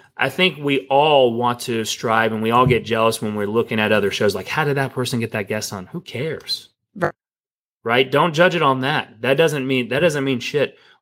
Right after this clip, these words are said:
Speaker 1: All you need to look at is, is how the quality of the guest comes off. And, and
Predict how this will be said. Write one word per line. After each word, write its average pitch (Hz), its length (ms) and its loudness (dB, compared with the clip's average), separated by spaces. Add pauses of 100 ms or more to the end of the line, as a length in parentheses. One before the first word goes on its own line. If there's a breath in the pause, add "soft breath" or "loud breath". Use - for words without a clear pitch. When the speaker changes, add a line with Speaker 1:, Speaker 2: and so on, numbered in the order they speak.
Speaker 1:
All 127 220 4
you 175 140 0
need 170 160 0
to 160 100 0
look 165 260 -2
at 92 360 -6 (400)
is, 113 500 -2
is 110 480 -6 (380 soft breath)
how 143 400 2
the 151 100 2
quality 139 500 2
of 113 80 2
the 110 80 -4
guest 110 360 -4
comes 98 320 -8
off. 98 340 -8 (460)
And, 123 360 0
and 113 400 -2